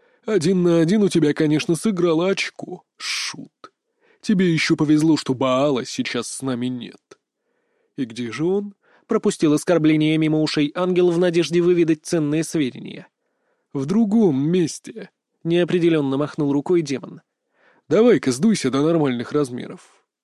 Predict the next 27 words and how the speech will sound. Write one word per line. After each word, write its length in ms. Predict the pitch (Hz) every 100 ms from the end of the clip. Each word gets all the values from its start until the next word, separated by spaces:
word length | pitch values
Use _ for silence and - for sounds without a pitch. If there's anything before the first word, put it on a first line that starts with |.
| _ _ _
Сам 320 | - 226 165
демон 280 | 202 190 165
рывком 380 | 165 - 196
уменьшился 560 | 170 175 175 175 156 165
до 160 | 165 165
обычного 440 | 170 - 147 165
роста. 440 | 170 151 - - - _ _ _
Следом 400 | - 247 247 220
за 160 | 196 214
ним 180 | 226 226
принял 300 | - 185 180
обычный 380 | 170 165 - 156
облик 320 | 165 160 160
Гадриэль. 640 | 147 151 165 143 110 95 _ _ _ _ _ _ _ _ _ -
«У 80 |
меня 240 | 127 185 254
есть 280 | 226 240 -
к 20 |
тебе 220 | 233 226
послание 720 | 220 - 165 139 135 139 139 _ _ _
от 160 | - 226
самого 520 | - 226 208 160 196
архангела 720 | 190 - 147 170 170 175 190
Михаила», 760 | 190 196 208 240 220 123 - - _ _ _
торжественно 580 | 180 135 135 - 127 135
сказал 380 | - 160 131
Гадриэль, 520 | 127 131 151 151 -